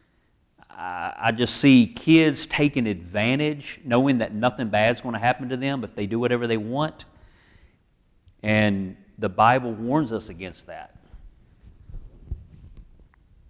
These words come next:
So we should listen to our elders, and we should have elders in place in leadership. All right, verse eight. "When the Most High divided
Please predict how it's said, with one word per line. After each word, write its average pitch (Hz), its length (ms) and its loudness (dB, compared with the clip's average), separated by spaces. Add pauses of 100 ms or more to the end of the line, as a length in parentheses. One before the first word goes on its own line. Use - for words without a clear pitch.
(260)
So - 120 2
we 120 140 8
should 120 200 2
listen 120 420 2
to 107 280 4
our 92 500 0 (340)
elders, 92 680 4 (1040)
and 92 120 -8
we 110 100 2
should 110 160 -2
have 110 380 2
elders 101 580 4
in 98 160 -8
place 110 760 0
in 98 180 -10
leadership. 147 880 4 (600)
All 107 60 2
right, 101 120 4
verse 123 220 4
eight. 113 220 6 (800)
"When 147 300 8
the 123 80 6
Most 160 420 6
High 123 720 6 (360)
divided 143 760 4